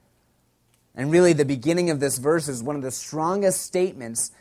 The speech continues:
of Jesus' divinity in the Bible. Basically, he's saying Jesus is God. But in spite of that, in spite of the fact that Jesus was top-notch, at the top of the, the pyramid, I mean, no doubt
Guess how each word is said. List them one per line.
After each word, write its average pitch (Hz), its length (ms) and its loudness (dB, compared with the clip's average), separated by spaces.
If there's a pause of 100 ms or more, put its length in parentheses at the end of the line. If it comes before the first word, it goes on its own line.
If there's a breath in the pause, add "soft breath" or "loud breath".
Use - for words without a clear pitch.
(200 soft breath)
of 143 180 -2
Jesus' 170 540 -4
divinity 127 680 -2
in 123 100 -8
the 131 60 -8
Bible. 135 540 -4 (420)
Basically, 180 540 2
he's 165 160 -4
saying 156 420 -4
Jesus 143 680 -4 (240 soft breath)
is 147 280 0
God. 175 540 2 (1400)
But 165 160 4
in 165 140 0
spite 220 440 6
of 170 140 2
that, 151 440 0
in 139 100 -10
spite 226 340 4
of 226 100 6
the 170 100 2
fact 180 340 4
that 143 120 0
Jesus 175 460 0
was 135 380 0 (300)
top-notch, 170 840 2
at 143 280 -2
the 139 80 -4
top 190 360 6
of 180 80 -2
the, 151 160 0 (340 soft breath)
the 135 140 -4
pyramid, 160 560 4
I 139 120 -2
mean, 147 340 -2
no 185 240 8
doubt 165 520 6